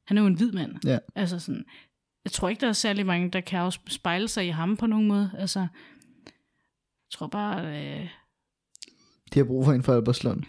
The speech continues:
Speaker 1: Ja.
Speaker 2: Eller i hvert fald det område.
Speaker 1: Ja. Da Hav og Kamal stoppede på D R, så ledte de sgu da også med det samme efter den næste
Speaker 2: Ja, ja.
Speaker 1: urban
Speaker 2: Ja.
Speaker 1: farvede gruppe, altså, ikke?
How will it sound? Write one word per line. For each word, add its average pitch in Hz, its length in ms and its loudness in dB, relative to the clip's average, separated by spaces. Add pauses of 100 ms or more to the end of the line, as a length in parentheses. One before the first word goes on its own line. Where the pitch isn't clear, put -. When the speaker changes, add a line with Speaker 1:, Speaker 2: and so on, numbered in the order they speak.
Speaker 1:
Ja. 190 220 -2 (140)
Speaker 2:
Eller 120 140 2
i 123 40 6
hvert 123 180 6
fald 123 160 0
det 127 100 2
område. 131 300 2
Speaker 1:
Ja. 202 100 -4 (320)
Da 196 60 2
Hav 185 240 2
og 196 80 -2
Kamal 196 320 0
stoppede 202 360 -2
på 214 120 -4
D - 100 -6
R, 202 220 0
så 202 140 -2
ledte 196 220 0
de 202 80 -4
sgu - 180 -4
da 196 60 -4
også 196 260 -4
med 208 60 -2
det 196 80 -4
samme 202 260 0
efter 196 200 -6
den 196 140 0
næste 180 200 2
Speaker 2:
Ja, 127 180 4
ja. 127 60 6
Speaker 1:
urban 196 440 0
Speaker 2:
Ja. 135 180 0 (240)
Speaker 1:
farvede 185 580 2
gruppe, 196 400 0
altså, 185 240 -4
ikke? 220 200 -6